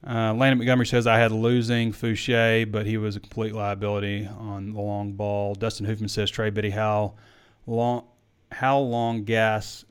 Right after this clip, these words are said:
how long has, I assume, <laughs> how long has it been since," I thought you were gonna ask me about gas prices. "How long has it been since you've been this excited about the start of Arkansas football season? Praying everyone stays healthy." I was pretty excited last year. I was really excited about getting started. I'm excited every year,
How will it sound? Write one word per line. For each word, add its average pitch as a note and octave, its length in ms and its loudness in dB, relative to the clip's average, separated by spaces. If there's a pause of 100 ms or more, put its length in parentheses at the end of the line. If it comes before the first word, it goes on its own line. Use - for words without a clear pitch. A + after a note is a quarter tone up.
(240)
how B2+ 180 0
long A2 220 0
has, G2+ 360 -2
I G2 60 -8
assume, G2+ 440 -8
<laughs> - 40 -20
how - 220 -2
long C3+ 220 0
has B2 300 0
it A#2 120 -6
been A#2 240 0
since," A2+ 180 -6
I A2 60 -8
thought G#2+ 140 -2
you G#2 60 -6
were G2 60 -6
gonna G2+ 120 -4
ask G#2 120 -4
me G#2+ 80 -4
about G2+ 260 -6
gas G#2+ 300 -2
prices. G2 480 -10 (480)
"How - 160 4
long D#3 260 8
has B2+ 220 4
it A#2+ 80 -2
been A#2+ 200 4
since A2 180 -4
you've A2 200 0
been A2 220 2
this A2 180 2
excited G#2 400 2
about G2+ 200 0
the G2 40 -8
start G#2+ 280 2
of G2+ 60 0
Arkansas G#2 340 -2
football G#2 360 -2
season? G2+ 300 -6
Praying G2+ 260 -2
everyone F#2+ 240 -6
stays G2+ 220 -8
healthy." G2+ 220 -8
I - 100 6
was C4 80 4
pretty D3+ 180 6
excited G#2+ 300 2
last G2+ 320 0
year. F#2+ 180 -12 (520)
I A#2+ 100 4
was C#3+ 300 2
really A#2 260 2
excited G#2+ 360 -4
about G2+ 280 -6 (180)
getting A2 180 -6
started. G#2+ 340 -4
I'm F3+ 200 -2
excited F3 480 -2
every B2+ 280 2
year, G#2 260 -8